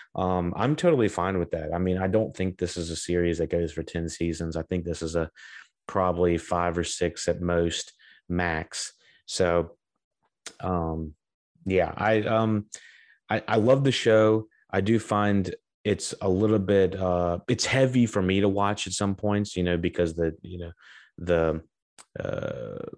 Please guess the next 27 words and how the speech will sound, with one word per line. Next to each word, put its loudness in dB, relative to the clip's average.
tragic -2
comedy 0
aspects -2
of 0
it 2
are, 0
do -2
feel 0
very 0
real 0
in -2
this -6
season. -2
And -2
it -2
does 2
feel 2
more -2
like -2
the -2
descent -4
into -6
a 0
little 0
bit -2
more -8
madness -6